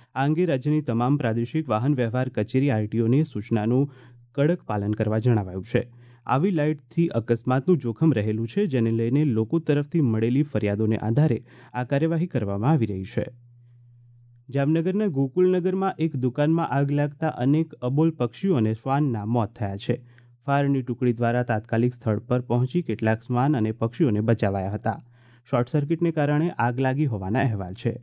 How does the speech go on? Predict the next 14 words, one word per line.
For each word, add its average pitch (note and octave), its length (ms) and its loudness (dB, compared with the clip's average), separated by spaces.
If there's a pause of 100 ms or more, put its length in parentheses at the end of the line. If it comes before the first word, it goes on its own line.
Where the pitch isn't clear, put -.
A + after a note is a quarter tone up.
(320)
બીજી C#3+ 240 0
તરફ E3+ 260 -2
ભજુ-, C3 320 0
ભરૂચમાં C#3 760 0 (520)
વડદલા D#3 440 2
ગામે D3 440 0
ગાડીના C3 420 0
શોરૂમમાં A#2+ 520 0
આગ A2 120 -2
લાગતા A2+ 360 0
ભારે A2+ 260 0
નુકસાન A#2 400 0
થયું F#2+ 280 -6
હતું. A2+ 260 -6